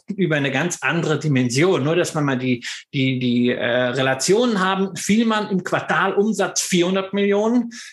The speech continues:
äh, Mister Spex sechsundfünfzig Millionen. Also ich will jetzt hier keine Werberede,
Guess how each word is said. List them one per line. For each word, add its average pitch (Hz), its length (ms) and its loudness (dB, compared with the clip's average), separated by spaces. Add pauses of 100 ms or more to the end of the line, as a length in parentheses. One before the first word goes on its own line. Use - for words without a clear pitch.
(120)
äh, 180 240 0
Mister 170 380 -2
Spex 175 340 -2
sechsundfünfzig 175 720 0
Millionen. 107 360 -4
Also 175 200 2
ich 175 100 2
will 254 80 4
jetzt 233 160 2
hier 170 160 2
keine 202 500 0
Werberede, 170 720 0